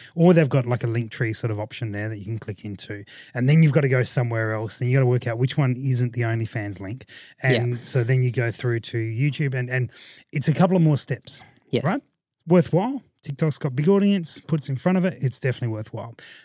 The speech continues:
Speaker 1: But you've got a little bit more natural resistance in that.
Speaker 2: Yes.
Speaker 1: Whereas YouTube
Speaker 2: And
Speaker 1: is
Speaker 2: that's something that I'm a hundred percent know that I'm guilty of,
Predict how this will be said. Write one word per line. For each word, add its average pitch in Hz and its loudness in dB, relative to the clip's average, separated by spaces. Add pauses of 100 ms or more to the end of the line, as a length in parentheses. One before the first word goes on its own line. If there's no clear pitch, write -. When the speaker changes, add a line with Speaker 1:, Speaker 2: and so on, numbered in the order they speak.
(120)
Speaker 1:
But 139 0
you've 131 0
got 135 2
a 127 6
little 147 8
bit 139 2
more 123 2
natural 123 -4
resistance 104 -8
in 117 -6
that. 104 -12
Speaker 2:
Yes. - -2
Speaker 1:
Whereas 117 -4
YouTube 147 0
Speaker 2:
And 139 2
Speaker 1:
is 113 -2 (260)
Speaker 2:
that's 156 2
something 175 6
that 147 4
I'm 147 4
a 110 2
hundred 135 2
percent 120 0
know 113 4
that 113 2
I'm 107 2
guilty 117 2
of, - -6